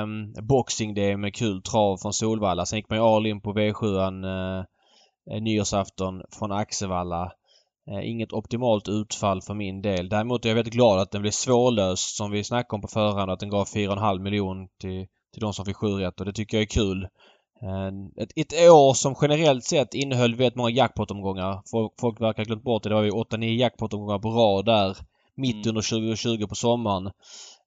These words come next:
Speaker 1: Eh, men, eh, mot sista tredjedelen av året så var det väl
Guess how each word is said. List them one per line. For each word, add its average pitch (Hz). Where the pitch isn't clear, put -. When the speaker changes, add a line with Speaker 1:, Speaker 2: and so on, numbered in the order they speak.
Speaker 1:
Eh, 98
men, 104
eh, 104
mot 110
sista 123
tredjedelen 123
av -
året 104
så 107
var 110
det 104
väl 101